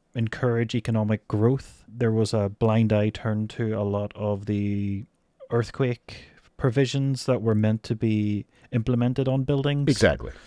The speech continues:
Speaker 1: So a lot of things didn't get the, the correct structures they should have. This is where a lot of these deaths have been, which is sort of, can be directly tied to Erdogan.
Speaker 2: Exactly. Exactly.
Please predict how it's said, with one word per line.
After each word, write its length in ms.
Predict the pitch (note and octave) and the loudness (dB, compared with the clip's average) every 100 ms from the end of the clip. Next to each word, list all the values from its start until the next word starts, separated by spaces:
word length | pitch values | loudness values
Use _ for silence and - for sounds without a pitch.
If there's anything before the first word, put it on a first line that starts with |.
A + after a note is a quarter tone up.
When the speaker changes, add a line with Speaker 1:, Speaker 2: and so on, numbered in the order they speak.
| - | -16
Speaker 1:
So 240 | - A#2+ | 0 4
a 20 | G#2+ | 4
lot 220 | G#2+ A2+ | 4 2
of 80 | G#2+ | 0
things 460 | A#2+ A#2 G#2+ - C#3+ D3+ _ B2 | 2 2 0 -6 -16 -20 _ -6
didn't 340 | A2 A2 A2+ G#2+ | -2 2 0 0
get 300 | A2 G#2 - | -2 -2 0
the, 460 | A2+ G#2 G#2 G2+ - | 0 2 0 -2 -4
the 100 | B2+ | -4
correct 340 | - B2 A#2+ - | -4 -2 -4 -4
structures 460 | - A#2+ - A#2+ G#2 | -2 -4 -2 -6 -2
they 100 | G#2+ | -2
should 280 | - A#2 | -2 -2
have. 460 | G#2+ A#2+ A#2+ A#2+ - | -2 -2 -2 -4 -4
This 240 | A#2 A2 B2+ | 0 0 0
is 120 | G#2+ | 0
where 140 | G#2+ G2 | -2 -4
a 100 | F#2+ | -4
lot 200 | G#2+ G#2 | -4 -2
of 80 | G#2 | -4
these 200 | G#2 G#2 | -4 -4
deaths 300 | - G#2 - | -2 -4 -4
have 160 | G2+ - | -8 -4
been, 340 | G#2 G#2 A#2 - | -2 0 -2 -4
which 280 | G2+ - A#2 | -6 -4 -2
is 160 | F#2+ | -2
sort 240 | - A#2 G2+ | -2 0 0
of, 80 | - - - | -2 -10 -2
can 200 | A#2 G#2+ | 0 2
be 100 | A2 | 0
directly 480 | A2 G#2 G2+ G#2+ | 2 2 2 -2
tied 320 | - G#2+ G#2 - | -2 -2 -4 -4
to 260 | A#2+ A2+ - | -4 -4 -4
Erdogan. 280 | A2+ A2+ | -2 2
Speaker 2:
Exactly. 420 | A2+ D3 D#3 - D2 - - - | 6 6 6 2 -6 -14 -20 -8
Exactly. 500 | A#2 F#2 F2+ D#2 D#2 | -4 0 -2 -4 -8